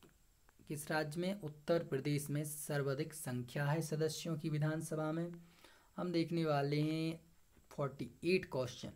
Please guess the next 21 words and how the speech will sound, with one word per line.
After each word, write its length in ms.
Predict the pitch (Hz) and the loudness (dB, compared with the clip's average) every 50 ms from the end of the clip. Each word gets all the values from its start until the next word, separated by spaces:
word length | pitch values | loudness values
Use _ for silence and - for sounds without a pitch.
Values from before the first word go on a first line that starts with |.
| - - _ - _ _ _ - - - _ - _ - | -18 -20 _ -20 _ _ _ -20 -20 -20 _ -20 _ -10
जम्मू 520 | 131 123 170 175 175 180 180 190 190 190 190 190 - | -2 2 2 2 4 2 2 2 2 2 0 0 0
कश्मीर, 560 | - 147 143 147 - 151 147 143 135 131 - - - - _ _ _ _ _ - _ _ _ _ _ _ _ _ _ _ _ _ _ _ _ _ _ _ _ _ _ _ _ _ _ _ _ _ _ _ _ _ _ _ _ _ - _ _ _ _ _ - _ _ - - _ _ - - - _ _ _ _ _ _ _ _ _ _ _ _ _ - _ _ _ _ - _ _ _ _ - _ _ - | 0 0 0 0 0 2 2 4 4 2 0 -2 -12 -20 _ _ _ _ _ -20 _ _ _ _ _ _ _ _ _ _ _ _ _ _ _ _ _ _ _ _ _ _ _ _ _ _ _ _ _ _ _ _ _ _ _ _ -20 _ _ _ _ _ -20 _ _ -20 -20 _ _ -20 -20 -20 _ _ _ _ _ _ _ _ _ _ _ _ _ -20 _ _ _ _ -20 _ _ _ _ -20 _ _ -8
क्या 120 | - 151 | -4 -2
हो 180 | 147 147 147 147 | -2 0 0 0
गया? 680 | 143 139 - _ _ _ _ _ _ _ _ 143 - - - - - - - - - - - - - - - - - - - - - - - - - - - | 0 -2 -4 _ _ _ _ _ _ _ _ -10 -10 -10 -14 -2 6 8 8 8 8 4 -2 -2 -4 -6 -10 -14 -14 -14 -16 -18 -18 -18 -18 -18 -18 -6 -2
तो 60 | 151 | 2
हम 160 | 139 151 160 | 2 4 4
इसके 300 | 160 151 - - 160 147 - - | 2 0 -2 -4 -6 -6 -2 0
आगे 260 | 135 143 160 180 190 | 2 2 4 4 4
देखने 300 | 185 190 190 190 190 180 | 4 4 2 2 0 2
वाले 260 | 175 175 175 175 190 | 4 4 4 6 4
हैं 80 | 190 185 | 2 2
फ़ोर्टी 380 | 180 - - 143 143 147 165 | 0 0 0 0 2 2 2
एट 120 | 175 175 170 | 0 0 2
को। 140 | - 185 175 | 0 0 0
जम्मू 280 | 165 147 165 175 185 190 | 2 2 2 2 2 2
कश्मीर 440 | 196 - 165 160 - 175 170 170 165 | 2 2 0 2 2 4 4 6 6
राज्य 260 | 160 156 151 151 - | 6 4 4 0 -4
को 200 | - 170 165 165 | 0 2 2 2
किस 300 | 160 160 - 202 202 202 | 2 2 2 2 2 4
अनुच्छेद, 540 | - 147 151 156 147 - - 156 135 107 - | 2 0 0 0 0 0 2 2 2 0 -2